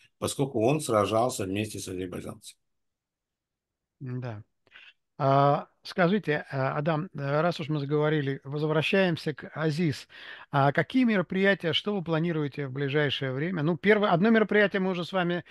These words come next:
Speaker 2: так сказать, обсудили. То есть надо заключить договор между Баку и Тель-Авивом, а,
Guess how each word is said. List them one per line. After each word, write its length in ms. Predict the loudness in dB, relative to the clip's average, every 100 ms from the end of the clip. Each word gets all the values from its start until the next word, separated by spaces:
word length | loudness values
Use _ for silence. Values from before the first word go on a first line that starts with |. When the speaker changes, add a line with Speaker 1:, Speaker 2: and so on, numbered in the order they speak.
| -20 -20 _
Speaker 2:
так 120 | -6 0
сказать, 240 | 0 0
обсудили. 640 | -2 -4 -2 -2 2 2 0
То 100 | -4
есть 140 | -4
надо 240 | -2 0 0
заключить 400 | 0 -4 -4 -2
договор 400 | 2 2 2 0
между 300 | 0 0 2
Баку 360 | 2 2 0
и 80 | 0
Тель-Авивом, 640 | 0 0 2 0 0 -2 -4 -12 -20 _
а, 600 | -2 2 2 0 -4 -10